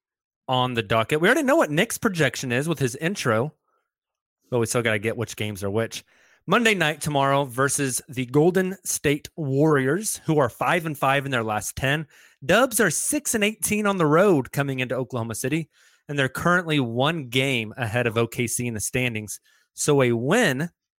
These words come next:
would put them tied, but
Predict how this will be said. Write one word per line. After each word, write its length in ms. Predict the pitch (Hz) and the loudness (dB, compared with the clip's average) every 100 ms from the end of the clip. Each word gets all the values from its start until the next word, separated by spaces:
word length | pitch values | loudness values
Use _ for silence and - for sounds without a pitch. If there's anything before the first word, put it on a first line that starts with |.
| _ _ _ _ _ _ _ | _ _ _ _ _ _ _
would 160 | 127 - | -6 -2
put 180 | 139 | -2
them 220 | - 117 107 | -2 -4 -4
tied, 600 | - 151 151 113 110 120 _ | -2 2 2 2 -2 -8 _
but 100 | - | -8